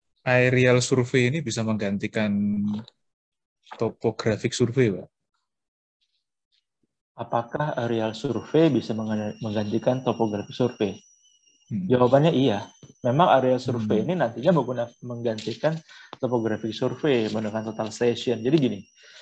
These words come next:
Speaker 2: eh, memang hari ini kita menggunakannya secara bersamaan. Artinya memang dua alat ini hari ini masih punya kelebihan dan kekurangannya masing-masing.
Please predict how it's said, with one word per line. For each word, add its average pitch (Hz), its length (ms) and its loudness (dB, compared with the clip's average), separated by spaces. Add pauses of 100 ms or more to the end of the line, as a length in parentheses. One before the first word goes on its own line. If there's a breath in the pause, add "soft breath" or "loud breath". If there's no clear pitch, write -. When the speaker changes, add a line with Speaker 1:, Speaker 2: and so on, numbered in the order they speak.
(320 soft breath)
Speaker 2:
eh, 151 760 10 (140)
memang 147 480 2
hari 135 320 0
ini 147 240 -10
kita 170 160 -2
menggunakannya 123 640 -4
secara 117 320 -6
bersamaan. 104 640 -12 (480)
Artinya 123 320 -2
memang 127 400 -6
dua 113 240 0
alat 120 160 -2
ini 156 240 -6
hari 151 400 0
ini 135 480 -6 (420 soft breath)
masih 147 240 -2
punya 175 320 -2
kelebihan 156 480 0
dan 143 160 0
kekurangannya 143 480 -2
masing-masing. 135 640 -8